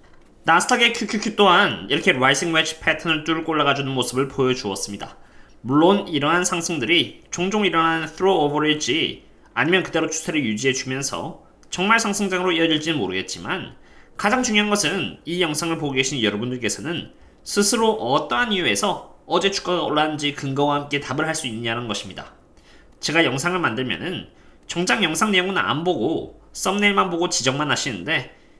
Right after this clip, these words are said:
지적하는 내용의 백 프로 가 내용에 대한 지적이라기보다는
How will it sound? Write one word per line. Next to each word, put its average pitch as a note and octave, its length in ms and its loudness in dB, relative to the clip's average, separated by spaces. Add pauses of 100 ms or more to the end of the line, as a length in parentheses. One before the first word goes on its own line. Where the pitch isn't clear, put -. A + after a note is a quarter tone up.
(120)
지적하는 E3 520 0
내용의 C3 360 2
백 G2+ 240 -2
프로 G#2 180 -6
가 C#3+ 380 0 (320)
내용에 C#3 360 4
대한 E3+ 180 0
지적이라기보다는 B2 1040 -2